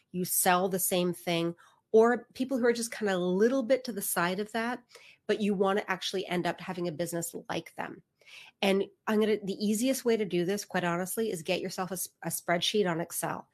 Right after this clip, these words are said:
Write them down. So you're gonna write down their name. You're gonna look at down their Instagram handle. I would recommend actually signing up on their email list. You can use, like, a fake account to do it, but get on their email list and, like, see what they say in their emails.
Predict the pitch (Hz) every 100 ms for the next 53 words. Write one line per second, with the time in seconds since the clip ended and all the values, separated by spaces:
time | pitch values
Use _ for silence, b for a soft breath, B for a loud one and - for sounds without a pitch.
0 | B B B - 175 175 196 - 208 180
1 | 165 156 - 170 170 175 170 175 170 170
2 | 165 175 170 185 190 196 196 196 B B
3 | B 185 185 180 180 180 180 165 180 170
4 | - 202 202 208 208 190 175 185 180 175
5 | 175 175 B B B 190 196 185 185 180
6 | 196 185 175 170 - 180 - 190 180 175
7 | 175 170 170 170 165 - 180 190 190 190
8 | 185 190 190 - - 156 151 170 170 170
9 | 160 - - 160 - - 208 247 - 226
10 | 240 240 240 180 156 185 196 190 185 -
11 | 185 185 180 175 180 185 - B B B
12 | - 196 190 190 - - - 220 247 254
13 | 254 214 - - 190 277 170 165 170 -
14 | 233 226 147 160